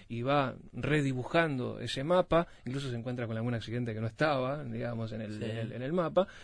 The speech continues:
Speaker 1: Tiene que rodearlo y uno ve la distancia que lleva recorrida y la que le falta recorrer y no le alcanza la película para, para llegar hasta el final. Este, es muy trabajoso.
Speaker 2: Me
Speaker 1: Y
Speaker 2: va
Speaker 1: esa
Speaker 2: contando además el tiempo que le llevó, lo mide
Speaker 1: Exacto.
Speaker 2: en el mapa y dice, "Bueno, si hasta acá me llevó tres días,
Speaker 1: Claro.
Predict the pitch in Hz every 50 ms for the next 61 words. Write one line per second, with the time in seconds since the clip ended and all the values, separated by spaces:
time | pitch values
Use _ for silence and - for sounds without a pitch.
0 | - - - - 139 139 143 123 170 127 127 127 135 151 170 180 170 160 156 151
1 | 151 151 160 175 180 - - - - - - - 127 151 180 190 170 165 180 180
2 | 160 151 147 135 - - 160 165 - 156 143 131 135 139 135 156 151 147 147 139
3 | 139 139 135 147 143 139 131 127 120 110 107 123 127 123 120 120 120 123 113 -
4 | 143 151 147 139 139 139 127 135 135 143 160 175 196 202 170 123 120 123 127 120
5 | 107 123 120 - 117 110 104 110 107 135 151 135 - - - - - - - -
6 | - - - - - - - - - 101 104 104 104 104 104 107 107 117 117 113
7 | 113 120 120 123 113 - 113 110 107 117 113 110 104 101 92 - - - - -
8 | - - - - - 113 - 123 120 117 139 196 220 214 - 135 123 120 117 117
9 | 120 127 120 113 - 123 123 127 143 147 151 139 131 127 151 151 147 143 139 135
10 | 135 143 139 - 123 113 - 143 143 139 - 147 135 131 127 123 127 131 131 139
11 | 139 143 139 131 120 127 147 151 156 147 147 147 143 135 123 123 - 123 117 113
12 | 131 127 123 127 127 127 135 156 160 160 - - 131 131 127 127 139 135 - 139
13 | 131 135 135 127 - - 127 120 123 - 127 - - 151 160 175 143 143 147 151
14 | 143 - 160 151 143 143 151 160 165 170 180 175 - 113 107 107 110 113